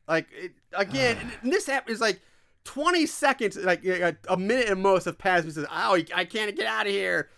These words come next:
Speaker 2: I
Speaker 1: So
Speaker 2: can't use my magic. I'm gonna
Speaker 1: I'm
Speaker 2: use
Speaker 1: using
Speaker 2: my
Speaker 1: my
Speaker 2: magic.
Speaker 1: magic. Yeah. It's like, what?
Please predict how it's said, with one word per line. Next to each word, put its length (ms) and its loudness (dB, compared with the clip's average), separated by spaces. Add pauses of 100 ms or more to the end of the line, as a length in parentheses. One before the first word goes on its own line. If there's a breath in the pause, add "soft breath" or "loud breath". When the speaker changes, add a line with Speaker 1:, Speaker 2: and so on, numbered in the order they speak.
Speaker 2:
I 100 -4
Speaker 1:
So 80 6
Speaker 2:
can't 140 10
use 100 2
my 100 4
magic. 400 2 (260)
I'm 180 6
gonna 120 6
Speaker 1:
I'm 40 2
Speaker 2:
use 80 4
Speaker 1:
using 180 4
Speaker 2:
my 100 10
Speaker 1:
my 40 -
Speaker 2:
magic. 280 8
Speaker 1:
magic. 160 -4
Yeah. 400 4
It's 100 -10
like, 140 -4
what? 480 4